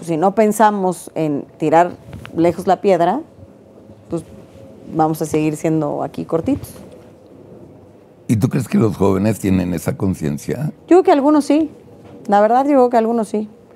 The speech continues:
Speaker 1: Con una gran conciencia social,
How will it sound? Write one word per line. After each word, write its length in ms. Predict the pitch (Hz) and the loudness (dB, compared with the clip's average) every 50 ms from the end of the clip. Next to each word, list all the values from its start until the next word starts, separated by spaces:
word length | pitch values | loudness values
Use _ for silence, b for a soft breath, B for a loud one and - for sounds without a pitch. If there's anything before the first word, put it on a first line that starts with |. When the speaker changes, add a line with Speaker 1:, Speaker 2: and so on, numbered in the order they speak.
| B B B B B B B - | B B B B B B B -4
Speaker 1:
Con 220 | - 214 202 196 202 | 0 0 2 2 2
una 240 | 214 226 233 226 226 | 2 2 2 4 4
gran 260 | 220 226 226 233 226 | 4 4 4 2 2
conciencia 380 | - 226 208 220 220 208 220 208 | 0 0 0 0 -2 -2 -2 -2
social, 640 | 190 180 165 - - 190 190 208 240 277 320 - | -2 -4 -2 0 2 4 4 4 2 -2 -6 -8